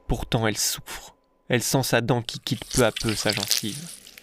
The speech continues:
Elle sent de plus en plus le goût de son propre sang. Tout ça pour quarante mille euros.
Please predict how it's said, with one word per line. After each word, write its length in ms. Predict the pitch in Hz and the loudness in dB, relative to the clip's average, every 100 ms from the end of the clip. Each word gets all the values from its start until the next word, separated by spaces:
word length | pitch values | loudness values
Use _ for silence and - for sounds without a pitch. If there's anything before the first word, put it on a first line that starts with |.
| - - | -20 -4
Elle 80 | 113 | -2
sent 200 | - 127 | 2 2
de 80 | 117 | 2
plus 280 | - 139 120 | 4 4 4
en 80 | |
plus 360 | 117 - 127 - | 2 4 2 2
le 80 | 110 | 0
goût 260 | - 120 | 0 0
de 100 | 113 | 0
son 240 | 104 - 107 | -2 -2 -4
propre 420 | - 113 - 107 | 0 0 0 -6
sang. 260 | - - 107 - - - - - - - - - - | -4 -4 -6 -8 -18 -18 -18 -18 -16 -16 -18 -20 -14
Tout 160 | - 117 | -4 -2
ça 220 | - 110 | 2 0
pour 240 | - - - | -2 -12 -2
quarante 400 | 107 98 - - | -2 -2 -8 -8
mille 140 | 95 | -8
euros. 240 | - - | -10 -12